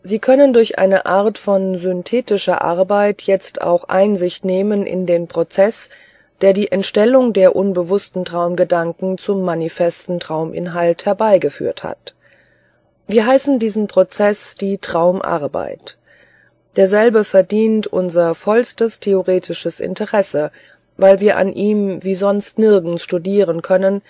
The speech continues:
welche ungeahnten psychischen Vorgänge im Unbewussten oder genau ausgedrückt zwischen zwei gesonderten psychischen Systemen wie dem Bewussten und dem Unbewussten möglich sind.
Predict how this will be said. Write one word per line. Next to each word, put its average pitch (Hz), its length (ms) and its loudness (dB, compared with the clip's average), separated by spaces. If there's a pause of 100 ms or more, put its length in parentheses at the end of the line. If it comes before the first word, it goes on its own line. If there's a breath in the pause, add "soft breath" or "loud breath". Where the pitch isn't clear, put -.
(460 soft breath)
welche 185 300 2
ungeahnten 233 1080 0
psychischen 202 640 -4
Vorgänge 175 560 4
im 170 140 -6
Unbewussten 180 840 -2 (680 soft breath)
oder 175 300 4
genau 190 400 4
ausgedrückt 175 800 -2 (680 soft breath)
zwischen 202 380 0
zwei 185 360 4
gesonderten 202 720 0
psychischen 190 580 -6
Systemen 175 800 -4
wie 185 100 -2
dem 170 240 -4
Bewussten 156 640 -2
und 170 260 -8
dem 151 140 -4
Unbewussten 170 800 -4
möglich 170 420 -6
sind. - 400 -12